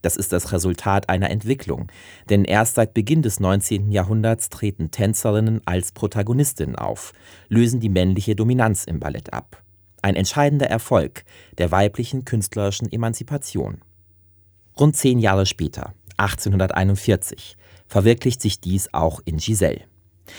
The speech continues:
Die Idee zu dem Ballett stammt vom Dichter Théophile Gautier, welcher von zwei literarischen Stoffen inspiriert wird. Zum einen vom Gedicht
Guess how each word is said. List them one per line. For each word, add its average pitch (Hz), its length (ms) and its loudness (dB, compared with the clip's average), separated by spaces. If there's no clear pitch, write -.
Die 123 100 -4
Idee 147 220 4
zu - 160 -2
dem 143 160 4
Ballett 113 480 2
stammt 104 320 0
vom 95 220 0
Dichter 113 360 0
Théophile 143 640 0
Gautier, - 460 -4
welcher 92 260 2
von 85 160 -2
zwei 104 320 2
literarischen 87 640 0
Stoffen 110 400 -2
inspiriert 113 680 0
wird. - 280 -18
Zum - 160 -2
einen 165 300 4
vom 143 220 0
Gedicht 117 360 -4